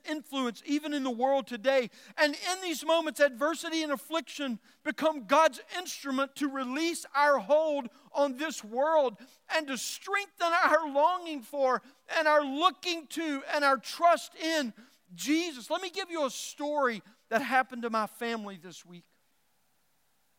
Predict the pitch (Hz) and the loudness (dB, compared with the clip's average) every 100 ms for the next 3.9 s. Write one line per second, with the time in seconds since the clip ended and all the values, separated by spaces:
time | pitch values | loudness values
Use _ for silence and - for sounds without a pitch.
0 | _ _ _ _ _ _ _ _ _ _ | _ _ _ _ _ _ _ _ _ _
1 | _ 247 311 - - 311 285 247 220 165 | _ 2 2 0 0 2 2 -2 -8 -10
2 | _ _ _ _ _ _ _ 262 311 240 | _ _ _ _ _ _ _ -2 -2 -2
3 | 269 - 269 262 - 226 196 - | -6 -2 -4 -4 -10 -20 -20 -20